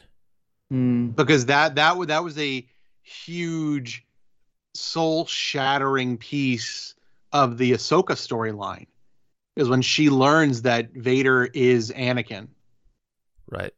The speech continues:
Speaker 2: Um, that's, like, a, a very shaking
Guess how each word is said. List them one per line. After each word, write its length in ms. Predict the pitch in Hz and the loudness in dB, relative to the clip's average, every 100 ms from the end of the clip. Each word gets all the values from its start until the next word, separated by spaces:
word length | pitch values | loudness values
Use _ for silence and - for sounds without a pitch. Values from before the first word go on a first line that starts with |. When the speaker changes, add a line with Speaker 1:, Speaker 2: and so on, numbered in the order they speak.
| - | -2
Speaker 2:
Um, 520 | 135 120 113 110 107 - _ _ _ _ _ _ _ _ - | 2 4 2 -2 -8 -14 _ _ _ _ _ _ _ _ -2
that's, 220 | 143 139 | -2 0
like, 140 | 151 | -4
a, 300 | 127 110 104 _ _ _ _ _ - | -4 -6 -10 _ _ _ _ _ -8
a 80 | |
very 360 | 127 127 123 123 | -4 0 0 0
shaking 880 | 110 - - 131 123 120 110 104 107 | -4 -6 -2 -2 -2 -8 -6 -12 -16